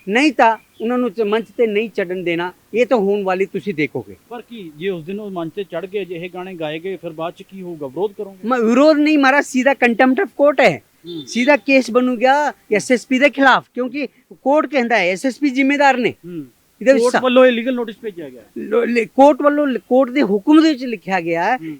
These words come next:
Speaker 1: ਕਿ
Speaker 2: ਆਰਡਰ।
Speaker 1: ਜੇਕਰ ਕੋਈ ਆਰਡਰ ਵਿੱਚ,
Speaker 2: ਹੂੰ।
Speaker 1: ਮੇਰੇ ਕੇਸ ਦੇ ਆਰਡਰ ਦੇ ਵਿੱਚ
Speaker 2: ਹੂੰ।
Speaker 1: ਉਹ ਕਹਿੰਦੇ ਨੇ ਕਿ ਜੇਕਰ ਕੋਈ ਮੰਚ ਤੇ ਗਾਉਣਗੇ ਗਲਤ ਗਾਣੇ, ਸ਼ਰਾਬ, ਨਸ਼ੇ ਨੂੰ ਉਤਸਤ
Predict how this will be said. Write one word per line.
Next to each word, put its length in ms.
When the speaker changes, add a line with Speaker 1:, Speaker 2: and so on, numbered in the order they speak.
Speaker 1:
ਕਿ 80
Speaker 2:
ਆਰਡਰ। 220
Speaker 1:
ਜੇਕਰ 300
ਕੋਈ 260
ਆਰਡਰ 300
ਵਿੱਚ, 260
Speaker 2:
ਹੂੰ। 440
Speaker 1:
ਮੇਰੇ 220
ਕੇਸ 280
ਦੇ 140
ਆਰਡਰ 420
ਦੇ 140
ਵਿੱਚ 220
Speaker 2:
ਹੂੰ। 140
Speaker 1:
ਉਹ 180
ਕਹਿੰਦੇ 320
ਨੇ 240
ਕਿ 100
ਜੇਕਰ 440
ਕੋਈ 200
ਮੰਚ 320
ਤੇ 160
ਗਾਉਣਗੇ 480
ਗਲਤ 240
ਗਾਣੇ, 240
ਸ਼ਰਾਬ, 440
ਨਸ਼ੇ 280
ਨੂੰ 120
ਉਤਸਤ 280